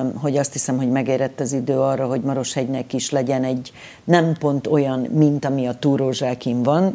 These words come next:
és nem igy-, irigyeljük az Öreghegyektől, mert én senkitől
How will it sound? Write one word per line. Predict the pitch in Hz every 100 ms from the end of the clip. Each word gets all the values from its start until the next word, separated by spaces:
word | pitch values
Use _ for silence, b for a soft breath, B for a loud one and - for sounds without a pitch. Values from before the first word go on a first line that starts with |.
| -
és | 123
nem | 131 131
igy-, | 127 117 -
irigyeljük | 151 131 120 127 127 123
az | 131
Öreghegyektől, | 135 143 - 131 139 120 131
mert | 127 123
én | 143
senkitől | 127 156 139 - 135 135